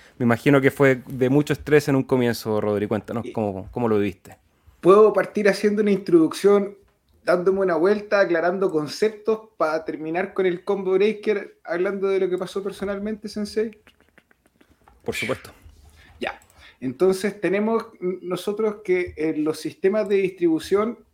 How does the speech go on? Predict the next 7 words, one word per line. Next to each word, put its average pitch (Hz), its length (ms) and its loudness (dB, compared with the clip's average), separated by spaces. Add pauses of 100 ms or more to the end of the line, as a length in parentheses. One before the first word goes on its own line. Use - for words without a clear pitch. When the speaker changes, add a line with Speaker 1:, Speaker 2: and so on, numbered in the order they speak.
(480)
Speaker 2:
tenemos 175 520 -4
a 131 60 -2
muchos 190 640 -2 (100)
computadores 185 920 -2 (120)
compartiendo 170 920 -6
una 165 240 -4
información. 156 760 -8